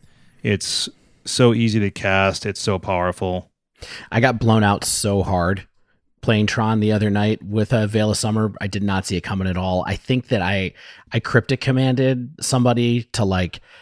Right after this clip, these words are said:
Speaker 2: counter a spell and bounce a problematic permanent of some kind, and it just was like,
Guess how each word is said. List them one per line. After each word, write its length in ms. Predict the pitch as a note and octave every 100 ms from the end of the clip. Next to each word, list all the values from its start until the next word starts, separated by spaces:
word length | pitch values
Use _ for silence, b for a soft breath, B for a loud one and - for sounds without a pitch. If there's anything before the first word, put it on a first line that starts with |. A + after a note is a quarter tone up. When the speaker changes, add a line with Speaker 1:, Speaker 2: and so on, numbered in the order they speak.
| b
Speaker 2:
counter 320 | - B2 A#2 G#2+
a 60 |
spell 500 | - - F#2+ G2 G2
and 300 | D#2 F2+ E2+
bounce 280 | - F#2+ - - -
a 100 | F2+
problematic 640 | - - E2+ E2+ F2+ D#2+
permanent 360 | - F2 E2+ E2
of 40 | D#2+
some 220 | - E2
kind, 260 | - E2+
and 140 | C#2 F2
it 100 | C#2+
just 260 | F#2 D#2+
was 140 | E2+ D2+
like, 180 | C#2+